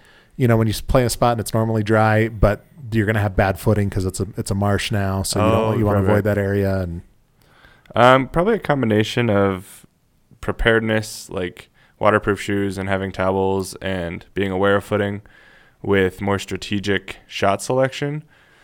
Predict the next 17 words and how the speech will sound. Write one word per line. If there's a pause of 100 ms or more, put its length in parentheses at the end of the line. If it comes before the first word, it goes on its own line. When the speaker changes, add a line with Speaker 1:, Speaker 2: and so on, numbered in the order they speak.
(180)
Speaker 2:
So
if
my
normal
play
is
down
into
a
marsh
now, (200)
even
if
the
basket,
it's
like,